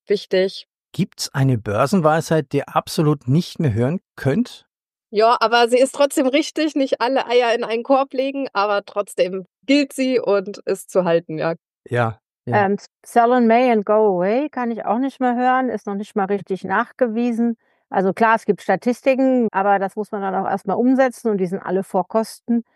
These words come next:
Speaker 3: Was ich auch nicht mehr hören kann, weil ich's gruselig finde, ist "Kaufen, wenn die Kanonen donnern".
Speaker 2: Ah, ja.
Speaker 3: Und ich kann ja noch ein paar mehr sagen, die ich nicht mehr mag.
Speaker 2: Hopp, raus damit.
Speaker 3: Ja,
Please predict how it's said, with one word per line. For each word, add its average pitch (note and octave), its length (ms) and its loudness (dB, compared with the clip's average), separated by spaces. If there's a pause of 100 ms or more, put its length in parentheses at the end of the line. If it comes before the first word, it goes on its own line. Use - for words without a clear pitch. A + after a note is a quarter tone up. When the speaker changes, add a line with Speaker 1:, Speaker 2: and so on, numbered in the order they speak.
(220)
Speaker 3:
Was G3 160 0
ich - 100 -6
auch A3+ 120 0
nicht C4 200 0
mehr B3+ 160 2
hören B3 240 4
kann, A#3 240 -2
weil G#3 140 2
ich's G3+ 140 -6
gruselig A3 420 -2
finde, G#3+ 260 -2
ist F#3+ 160 -6
"Kaufen, G3+ 320 -2
wenn F#3+ 140 -4
die F#3 60 -4
Kanonen G3 500 0
donnern". A#3 420 2 (320)
Speaker 2:
Ah, C3 140 -6
ja. C3+ 140 -4
Speaker 3:
Und G3 200 0 (260)
ich G3+ 140 -4
kann A#3+ 160 0
ja B3+ 60 2
noch A3+ 80 2
ein - 20 0
paar F#3 140 0
mehr G#3 240 0
sagen, F#3 360 0
die F#3 140 -4
ich F#3+ 140 -8
nicht F#3 200 -6
mehr F#3 140 2
mag. F3 540 0
Speaker 2:
Hopp, - 240 -6
raus C3 160 0
damit. C3 340 -4
Speaker 3:
Ja, F3 80 2